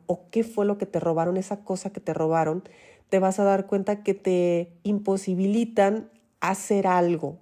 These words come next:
o sea, llevar a cabo esos planes.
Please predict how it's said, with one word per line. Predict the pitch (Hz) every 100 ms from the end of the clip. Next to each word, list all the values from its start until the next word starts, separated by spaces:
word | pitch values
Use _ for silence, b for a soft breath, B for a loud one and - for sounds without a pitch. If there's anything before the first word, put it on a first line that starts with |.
| _
o | -
sea, | 175 180 175 -
llevar | 175 180 185 190
a | 202
cabo | 196 185 180
esos | 170 -
planes. | - 175 156 131 -